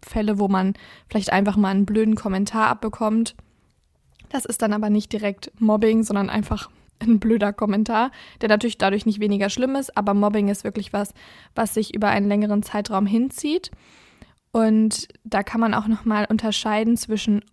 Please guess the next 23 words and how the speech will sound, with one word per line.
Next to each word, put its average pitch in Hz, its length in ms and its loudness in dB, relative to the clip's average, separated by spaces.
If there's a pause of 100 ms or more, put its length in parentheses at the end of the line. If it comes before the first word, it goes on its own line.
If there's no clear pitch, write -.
offenem 320 540 0
Mobbing 302 380 -2 (260)
und 226 260 2
subtilem 214 640 -4
Mobbing. 196 440 -2 (560)
Und 214 140 -6
offenes 247 420 0
Mobbing 226 420 2
wäre 202 240 -4
halt 208 200 -4
wirklich 208 320 -6
sowas, 202 460 -6 (300)
jemand 202 320 0
wird 202 280 -2 (800)
face-to-face 226 1040 0
fertig 240 440 -2
gemacht 208 540 0
oder 196 200 -2
bedroht, 220 960 0
ähm, 202 240 -2
vielleicht - 340 -6
auch 214 100 -8
verprügelt, 208 920 -2